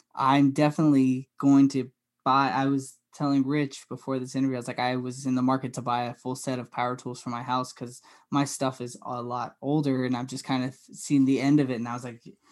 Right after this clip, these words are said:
"This is perfect." And I, and it's gonna be exciting to be able to do the side-by-side comparison of what I use at work and now what I'm gonna have at home. It's a lot of fun. And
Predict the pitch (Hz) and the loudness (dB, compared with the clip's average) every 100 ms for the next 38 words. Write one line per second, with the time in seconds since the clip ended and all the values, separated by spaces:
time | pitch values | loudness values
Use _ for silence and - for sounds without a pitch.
0 | _ _ - 147 143 139 165 170 147 117 | _ _ -8 -6 -4 -2 0 0 0 -6
1 | - 135 123 117 - - 131 123 117 - | -4 -4 -4 -6 -12 -10 -8 -8 -10 -4
2 | 139 120 120 - 120 120 123 - 131 127 | -2 -2 -6 -8 -8 -6 -8 -6 -2 0
3 | 123 120 - 135 135 131 123 120 120 139 | -2 -6 -10 -2 2 2 2 -4 -8 -10
4 | - 131 123 123 - 120 120 117 127 127 | -6 -4 -2 -4 -4 -6 -6 -8 -6 -6
5 | 127 120 120 127 127 127 127 127 135 135 | -6 -8 -8 -6 -4 -2 -2 2 4 4
6 | 127 117 117 135 156 143 - _ _ _ | 2 -6 -2 2 2 2 -2 _ _ _
7 | - 123 127 123 123 120 127 123 127 123 | -6 -2 0 0 -2 -4 -6 -6 -4 -4
8 | 117 - 131 131 123 120 180 160 143 147 | -6 -6 -4 -2 -4 -4 0 4 4 4
9 | - 147 131 131 - 131 131 | 2 2 2 0 2 4 4